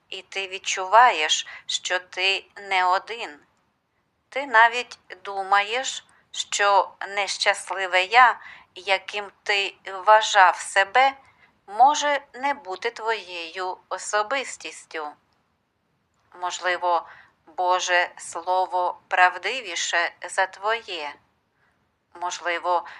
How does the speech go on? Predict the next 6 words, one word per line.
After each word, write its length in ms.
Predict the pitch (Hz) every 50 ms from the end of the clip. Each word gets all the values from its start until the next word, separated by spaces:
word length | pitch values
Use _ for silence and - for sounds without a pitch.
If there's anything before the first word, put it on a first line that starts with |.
| - -
його 560 | - 180 180 190 190 185 170 175 185 185 190 185
дари 640 | - - - 180 175 180 180 180 180 185 185 180 - _
для 240 | 170 - - 180 170
тебе 460 | - - - 180 175 170 - 170 170
справжні. 920 | - - - - 190 202 226 247 226 196 - - - 165 165 151 147 139 - _ _ _ _ _ _ _ _ _ _ _ _ _ _ _ _ _
Можливо, 640 | 185 190 190 - - 233 277 285 269 254 240 247